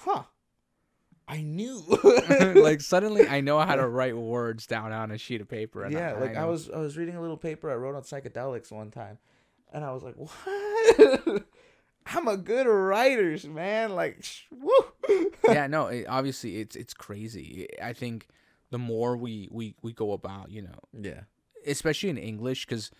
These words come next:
Speaker 2: there's a lot of things in English that don't make any sense.
Speaker 1: See, you know what's weird about radio for me now?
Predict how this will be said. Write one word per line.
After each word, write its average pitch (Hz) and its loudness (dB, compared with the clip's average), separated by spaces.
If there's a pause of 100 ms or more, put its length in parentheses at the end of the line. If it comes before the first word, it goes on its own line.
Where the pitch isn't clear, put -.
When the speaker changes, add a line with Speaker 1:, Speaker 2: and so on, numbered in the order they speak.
(320)
Speaker 2:
there's 143 -4
a 185 0
lot 117 0
of 117 -4
things 113 -6
in 107 -8
English 110 -10
that 98 -10 (240)
don't 117 -4
make 110 -6
any 104 -14
sense. - -20
Speaker 1:
See, 170 -10
you 151 -8
know 156 -2
what's 302 -6
weird 110 -6
about 101 -10
radio 101 -10
for 110 -12
me 110 -10
now? 104 -10